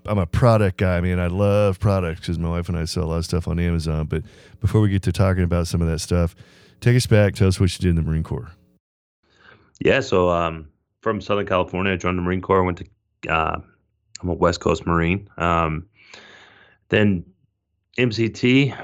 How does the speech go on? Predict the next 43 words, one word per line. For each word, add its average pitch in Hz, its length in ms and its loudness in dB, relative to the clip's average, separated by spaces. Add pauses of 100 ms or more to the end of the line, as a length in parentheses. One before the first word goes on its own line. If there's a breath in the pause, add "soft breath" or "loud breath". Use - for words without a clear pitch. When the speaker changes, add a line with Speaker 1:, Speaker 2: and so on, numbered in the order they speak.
(320 loud breath)
Speaker 2:
I 95 40 2
joined 113 280 2
as 98 80 2
an, 92 100 -4
as 87 240 -2
a 87 180 -4
military 95 380 0
police 98 300 -2
officer. 107 320 -2
So - 200 -10 (140)
I, - 180 -6 (200)
um, - 180 -12 (800 soft breath)
went 90 260 0
to, 85 400 0
uh, 50 320 -2 (140)
M 98 160 2
P 101 160 0
school 98 420 2 (160)
in 87 160 -2
Fort 82 240 0
Leonard 87 200 0
Wood, 85 140 2
Missouri. 85 480 0
And 85 100 0
then 85 160 -4 (1080 loud breath)
while 104 260 2
I 107 40 4
was 101 120 -2
in 98 120 -4
M 95 140 -4
P 95 200 -8
school, 92 520 -4 (120)
I 87 80 -10
got 87 160 -2
selected, 87 480 -2
me 92 160 2
and 87 300 0
one 92 160 2
other 90 180 2
guy 80 420 -2
out 80 160 -2
of, - 260 -6
uh, - 260 -8